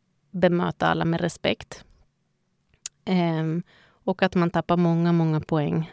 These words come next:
som, eh, som politiker och som person när, när man inte visar respekt. Ehm, och jag tänker att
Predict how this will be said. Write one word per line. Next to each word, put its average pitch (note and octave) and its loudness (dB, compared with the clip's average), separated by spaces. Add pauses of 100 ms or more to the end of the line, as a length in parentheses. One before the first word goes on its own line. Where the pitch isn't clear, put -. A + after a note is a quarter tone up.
som, D#3+ -4
eh, F3 -4 (200)
som F3+ -6
politiker D#3+ -6
och F3 -12
som F3+ -4
person E3+ -2 (400)
när, E3 0
när F3 -2
man D#3+ 0
inte D#3 -2
visar F3 -4
respekt. - -8 (420)
Ehm, F#3 0 (1160)
och A3+ 0
jag A#3 -4
tänker A3 2
att A3 2